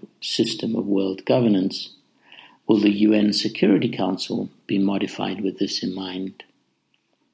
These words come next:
The direction of innovation. The techno-scientific boom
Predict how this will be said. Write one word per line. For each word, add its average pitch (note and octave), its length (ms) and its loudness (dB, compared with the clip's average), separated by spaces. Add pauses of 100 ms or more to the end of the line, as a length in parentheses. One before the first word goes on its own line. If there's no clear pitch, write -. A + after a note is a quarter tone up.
(1500)
The - 80 0
direction B2+ 800 4
of G#2+ 140 0
innovation. G2 800 0 (1800)
The - 80 4
techno-scientific D3+ 1200 4
boom G#2 520 2